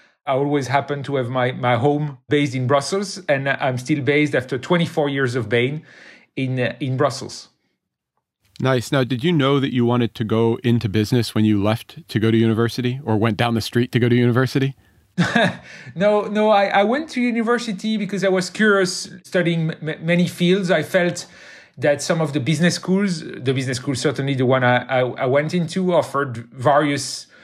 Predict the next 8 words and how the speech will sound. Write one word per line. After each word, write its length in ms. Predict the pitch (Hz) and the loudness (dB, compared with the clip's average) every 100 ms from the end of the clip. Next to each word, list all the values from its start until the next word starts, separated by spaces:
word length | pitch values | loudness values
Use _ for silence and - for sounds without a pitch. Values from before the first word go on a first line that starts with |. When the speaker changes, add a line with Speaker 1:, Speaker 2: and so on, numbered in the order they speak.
| - - | -20 -8
Speaker 1:
cool 260 | - 180 | 2 2
topics, 540 | 135 160 160 156 - - | 4 0 0 -2 -4 -10
geography, 640 | 107 147 143 143 131 135 131 | -2 0 2 0 0 -6 -4
history, 720 | 147 135 - 135 123 123 120 - - - | -4 -4 -2 0 0 -2 -6 -20 -20 -12
business, 720 | 117 156 139 139 135 131 - - | -2 0 2 2 2 0 -8 -10
languages, 640 | 123 147 156 147 120 143 123 | -2 0 2 0 0 -2 -4
et 80 | |
cetera. 460 | 117 143 - 156 190 | -4 -4 0 -2 -4